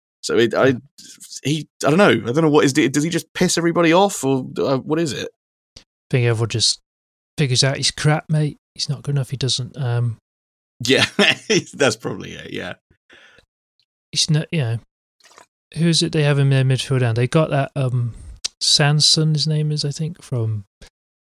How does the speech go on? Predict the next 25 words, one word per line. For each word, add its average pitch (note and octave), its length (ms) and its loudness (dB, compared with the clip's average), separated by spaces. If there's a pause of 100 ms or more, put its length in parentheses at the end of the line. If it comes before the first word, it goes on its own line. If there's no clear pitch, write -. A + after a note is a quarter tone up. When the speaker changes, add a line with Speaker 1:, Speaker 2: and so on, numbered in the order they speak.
(180)
Speaker 2:
uh, G2+ 200 -6
Marseille, B2+ 800 2 (160)
I A#2+ 40 -12
think. C#3+ 260 -4 (180)
And, A2+ 440 -4
um, A2 300 -4 (640)
who D#3 80 2
else G#2 160 4
they F#2 80 2
Speaker 1:
Hmm. F#2 40 -6
Speaker 2:
got? - 120 -8 (180)
McGinn. C3+ 560 4
So - 180 2
they, C3+ 220 4
I D3 60 -2
think D#3+ 160 0
they B2+ 100 0
got, B2 180 -2 (600)
I D3+ 40 -2
mean, E3 100 4
that G#3 160 4
McGinn E3 320 4
looks - 220 -6
quite - 280 -14
good. G#2 180 -14